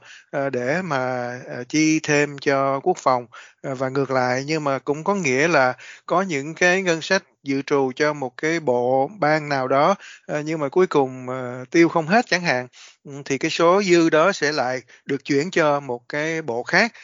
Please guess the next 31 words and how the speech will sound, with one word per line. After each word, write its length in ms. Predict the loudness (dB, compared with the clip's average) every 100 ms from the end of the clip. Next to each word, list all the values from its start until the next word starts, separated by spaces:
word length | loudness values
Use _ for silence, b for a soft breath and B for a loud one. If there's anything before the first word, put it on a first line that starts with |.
| B -8
ờ, 180 | -6
thí 100 | -6
dụ 180 | -2 -2
vậy. 280 | -2 -4 -6 -12 _ _ _ _ -12
Nhưng 140 | -4
mà 120 | -2
nói 140 | 0 2
chung 280 | 4 4 2
á, 60 | -2 B B B
là 280 | 0 2 2
với 220 | 0 -2
một 140 | -2 -2
cái 160 | -2
số 320 | 0 0 0 -2
thặng 220 | -4 -2
dư 420 | 0 2 2 0 -4
bốn 240 | -8 -8 -2
tỷ 220 | -2 0
như 140 | -2
vậy 240 | -4 -4 -4
thì 160 | -6
rõ 160 | -4 -2
ràng 300 | 0 0 0
là, 300 | -2 0 -2 b b b -12
ờ, 140 | -10
dùng 520 | -4 -4 -6 -10 -10
để, 500 | -4 -4 -2 0 0 2
ờ, 260 | 2 0 -6 -16 _ _ _ _ -2
trả 140 | 0
nợ. 320 | 2 0 -2 -6 _ _ -16
Ờ, 240 | -12 -12